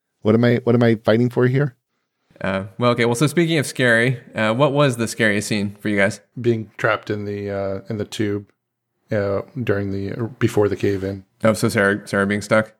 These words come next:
Speaker 3: Yeah.
Speaker 1: The first, uh, the first collapse. I also had some, um, so the, the car accident was a good, I wanna call it, is it a jump scare?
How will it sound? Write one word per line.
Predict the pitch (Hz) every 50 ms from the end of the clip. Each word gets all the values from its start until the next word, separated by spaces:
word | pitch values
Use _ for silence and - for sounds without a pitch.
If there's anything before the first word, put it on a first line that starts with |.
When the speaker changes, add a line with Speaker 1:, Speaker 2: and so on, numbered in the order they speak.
| _ _ _ _ _ _ _ _ _ _
Speaker 3:
Yeah. | 123 113 104 104
Speaker 1:
The | 101 131 123
first, | - - 131 120 - - -
uh, | 110 104 104 107 -
the | - 110
first | - - 120 104 -
collapse. | - 110 104 110 117 - - - - - _ _ _ _ _ _ _ _ _ _ _ _ _ _ _ _ _ _ _
I | 123 127
also | 139 143 139 151 139
had | 127 127 123 120 117 113
some, | - 123 113 107 107 101
um, | 98 98 95 92 92 90 90 87 82 90 _ _ _ _ _ _ _ _ _ _ _ _ _
so | - - 120
the, | 104 104 104 104 101 101 98 98 104
the | 113 120
car | 107 - 143 143 131
accident | 123 123 - - 131 131 135 127 _ _ _ _
was | - 113 101
a | 110
good, | 95 110 107 104 101 - _ _ _ -
I | 107
wanna | 107 104
call | 101 - 107 95
it, | - - _ _ -
is | 110 95 104
it | 95
a | 92
jump | - - 123 131 -
scare? | - - 156 151 151 170 185